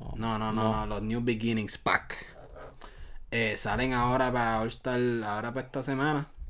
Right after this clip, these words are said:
Speaker 1: eh, que es el All-Star Weekend. Entonces tenemos los Jordan uno, eh, ochenta y cinco, le llaman, porque tiene, habíamos hablado de esto, tiene el shape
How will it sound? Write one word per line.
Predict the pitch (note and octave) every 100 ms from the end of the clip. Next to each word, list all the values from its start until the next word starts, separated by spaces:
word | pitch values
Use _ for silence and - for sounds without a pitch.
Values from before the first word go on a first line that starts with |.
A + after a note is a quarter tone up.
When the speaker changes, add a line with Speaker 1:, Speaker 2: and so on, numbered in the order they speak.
| -
Speaker 1:
eh, | - G2+ G2 F#2+ F#2+ F#2+ - - - - - - - - - - -
que | - G2 F#2+ G2
es |
el | G#2
All-Star | A#2 C3 B2
Weekend. | A#2+ B2+ C#3+ B2 A#2+ - - - - - - - -
Entonces | F#2+ - G#2+ - A#2+
tenemos | A2 G#2+ A2 A#2+
los | A#2 A2
Jordan | A2 A#2 B2+ C3
uno, | D3+ D3 D#3 - - - - - - -
eh, | A2 A2+ A2+ A2
ochenta | A2 A2 A#2 G#2+ A2
y |
cinco, | - D3 A#2+ C3 C#3
le | G#2+ G2+
llaman, | C3 C3 B2
porque | A2 G2 F#2+
tiene, | F#2+ G#2 A2
habíamos | G2+ G2+ A2
hablado | A2+ A#2+
de | B2
esto, | B2 D3 C#3
tiene | B2 A2 A#2
el |
shape | A2+ B2+